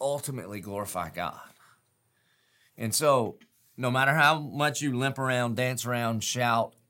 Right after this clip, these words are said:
out at these things that we are passionate about, those things will never answer you the way you think they ought to. Why? 'Cause they were not designed to.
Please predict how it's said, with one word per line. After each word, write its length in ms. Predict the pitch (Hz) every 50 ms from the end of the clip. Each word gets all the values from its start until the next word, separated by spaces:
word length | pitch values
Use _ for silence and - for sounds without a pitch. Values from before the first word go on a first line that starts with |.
| _ _
out 380 | - 120 123 117 110 101 95 -
at 180 | - 113 110 -
these 200 | 117 110 101 -
things 320 | - 127 117 113 110 104 98
that 100 | 113 92
we 120 | 107 101
are 60 | 95
passionate 680 | 90 - - - 123 127 123 120 - - 95 95 92 95
about, 420 | 90 92 90 90 82 - - 82
those 300 | 90 110 131 147 139 -
things 340 | - 185 180 165 139 113 107
will 100 | 110 107
never 320 | 104 107 107 110 - -
answer 380 | 110 120 120 113 - - 95 92
you 200 | 92 92 92 90
the 100 | 90 90
way 220 | 90 92 95 95
you 180 | 92 90 92 92
think 360 | - - 90 87 87 85 - -
they 240 | 78 90 85 82 -
ought 300 | - 80 82 80 - -
to. 200 | 85 80 78 78
Why? 520 | 76 78 78 80 87 98 110 127 135 135 - - - - - - - - _ -
'Cause 120 | 120 107
they 120 | 127 131
were 120 | 120 117 110
not 220 | 107 104 - 87
designed 460 | 98 98 87 90 90 85 82 78 71
to. 100 | - -